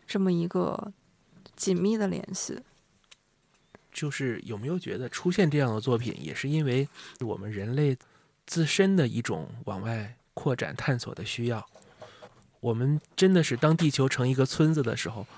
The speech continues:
Speaker 2: 我们想往外走的。真的有探索者，有启蒙者。刘慈欣老师、刘老师是我们的启蒙者，但是像马斯克之类的，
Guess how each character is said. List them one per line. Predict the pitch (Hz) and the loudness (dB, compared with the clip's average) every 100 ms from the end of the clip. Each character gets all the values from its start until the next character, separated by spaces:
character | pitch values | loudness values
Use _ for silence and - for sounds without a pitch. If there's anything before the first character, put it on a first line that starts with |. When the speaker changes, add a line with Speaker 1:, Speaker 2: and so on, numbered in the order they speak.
| - | -6
Speaker 2:
我 | 113 | -2
们 | 107 123 | 0 2
想 | 127 | 2
往 | 127 110 | 2 4
外 | 120 | 2
走 | 107 - - | 0 -4 -6
的。 | - - _ - _ _ _ _ _ _ _ | -10 -12 _ -20 _ _ _ _ _ _ _
真 | 151 | 4
的 | 151 | 6
有 | 135 107 | 6 4
探 | - 139 | 2 0
索 | 127 113 | 0 -2
者， | - - - - - - | -4 -8 -12 -20 -20 -4
有 | 120 | -2
启 | 127 - | 0 0
蒙 | 107 95 120 | -2 -2 -4
者。 | - - - _ - - _ - | -4 -8 -14 _ -20 -20 _ -6
刘 | 120 | -4
慈 | - | -2
欣 | 120 131 | 0 2
老 | 110 | 2
师、 | 101 117 113 | 0 -2 0
刘 | 110 | 0
老 | 117 113 - - _ - | 0 -2 -6 -16 _ -6
师 | - 117 | -2 -2
是 | - 131 | 2 2
我 | 110 | 2
们 | 92 | 0
的 | 107 | 0
启 | 120 - | 0 -2
蒙 | 87 95 123 | -4 -2 -2
者， | - - - - - - | -4 -8 -16 -20 -20 -2
但 | 127 | 0
是 | 120 | 2
像 | 117 123 | 0 2
马 | 110 | 0
斯 | - | -2
克 | - 123 | -2 0
之 | 110 | 2
类 | 101 | 0
的， | 98 | 0